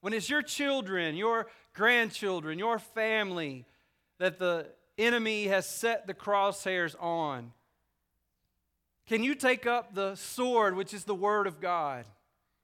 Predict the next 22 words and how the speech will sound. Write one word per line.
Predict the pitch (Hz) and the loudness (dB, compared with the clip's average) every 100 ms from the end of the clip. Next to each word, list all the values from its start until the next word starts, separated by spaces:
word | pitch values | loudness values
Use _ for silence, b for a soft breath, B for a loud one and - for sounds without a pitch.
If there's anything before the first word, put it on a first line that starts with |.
| _ _ _ _ _ - | _ _ _ _ _ -2
Can | 208 208 | 0 0
you | 202 | -4
fight? | - 233 220 185 151 - _ _ _ _ _ _ _ _ _ _ _ - | -2 2 4 4 0 -6 _ _ _ _ _ _ _ _ _ _ _ -6
Can | 202 | -4
you | 202 196 | -2 -6
fight | - 214 196 - - _ _ _ _ | 0 4 4 0 -16 _ _ _ _
successfully? | - 202 - 226 214 208 - 151 131 113 117 _ _ _ _ _ _ _ | -6 -4 -2 4 4 2 -6 -6 -6 -8 -14 _ _ _ _ _ _ _
Do | 156 | -8
you | 190 | -4
know | 202 208 247 | 4 6 6
the | 240 | 6
Word | 220 165 156 175 240 240 - _ _ _ _ _ _ _ _ _ _ _ _ _ _ _ | 0 2 2 2 0 -4 -16 _ _ _ _ _ _ _ _ _ _ _ _ _ _ _
well | 151 220 220 | 2 4 6
enough | 196 175 196 220 - _ _ _ _ | 4 2 0 -2 -14 _ _ _ _
to | - | -10
use | 175 214 240 165 | -2 0 0 0
it? | 202 220 | -2 -2
If | 208 180 | -6 -4
you | 208 | -2
do, | 220 254 226 | 2 2 0
do | 202 | -2
you | 208 208 | -4 -4